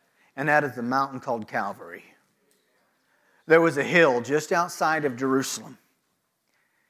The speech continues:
And I believe with all of my heart there's a symbolic reference here to the hill that saves. There is a hill just outside of Jerusalem where Jesus was crucified. It's called Mount Calvary. It means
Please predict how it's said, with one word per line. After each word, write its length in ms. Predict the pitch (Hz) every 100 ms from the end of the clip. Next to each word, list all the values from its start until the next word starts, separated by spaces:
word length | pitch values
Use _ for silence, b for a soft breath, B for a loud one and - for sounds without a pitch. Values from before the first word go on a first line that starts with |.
| _
And 80 | 143
I 80 | 151
believe 360 | 151 151 160 147
with 140 | 143
all 260 | 143 170 170
of 60 |
my 160 | 165 147
heart 300 | 151 147 131
there's 160 | 135
a 80 | 120
symbolic 920 | - 151 131 117 117 143 151 151 139 123
reference 640 | 131 147 147 - 131 -
here 180 | 143 135
to 60 | 123
the 140 | 113
hill 360 | - 147 139 131
that 140 | 117
saves. 420 | - 135 127 110 b b b _
There 180 | 160 165
is 120 | 143
a 100 | 143
hill 420 | 139 - 170 147
just 380 | 117 127 160 -
outside 420 | 160 147 175 147
of 60 | 143
Jerusalem 500 | 131 139 139 123 123
where 100 | 123
Jesus 540 | 113 135 139 135 -
was 140 | 117 -
crucified. 840 | - 160 147 - 117 - 104 101
It's 100 | 104
called 240 | - 135 127
Mount 380 | 135 143 - -
Calvary. 480 | 143 147 123 113
It 80 | 113
means 260 | 131 143